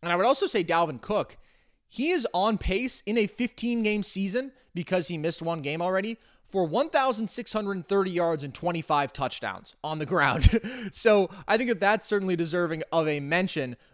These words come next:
But again, if Russ has the greatest quarterback season of all time, I think he just has to win.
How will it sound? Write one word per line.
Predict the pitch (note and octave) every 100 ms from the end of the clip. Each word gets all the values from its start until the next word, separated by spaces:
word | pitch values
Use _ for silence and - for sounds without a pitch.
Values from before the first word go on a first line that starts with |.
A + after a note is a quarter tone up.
| -
But | C#3+ A3 G3+
again, | F#3+ G3 C4 F3+
if | D3
Russ | G3 G#3
has | A3 F3+
the |
greatest | E3+ F#3+ D#3+
quarterback | F#3+ F3 E3
season | D#3+ D#3 D#3
of | D3+
all | D3+
time, | E3 D3
I | C3+
think | D3
he | D3+
just | C#3+ C3+
has | C#3 C3
to | B2+
win. | B2+ A2 -